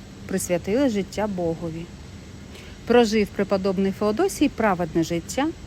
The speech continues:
багато монастирів облаштував і мирно відійшов до Господа в тисяча шістсот двадцять дев'ятому році.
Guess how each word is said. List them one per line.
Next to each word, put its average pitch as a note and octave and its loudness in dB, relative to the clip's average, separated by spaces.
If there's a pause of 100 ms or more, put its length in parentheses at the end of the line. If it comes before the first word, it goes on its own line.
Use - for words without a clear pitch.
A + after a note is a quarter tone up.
багато G3+ 4
монастирів G3 0
облаштував G#3+ 0 (480)
і A3 4
мирно B3 4
відійшов F#3+ 0
до F3+ 2
Господа F3+ -2
в - -10
тисяча B3+ 0
шістсот G3+ 0
двадцять F3+ 0
дев'ятому F3 0
році. D#3+ -4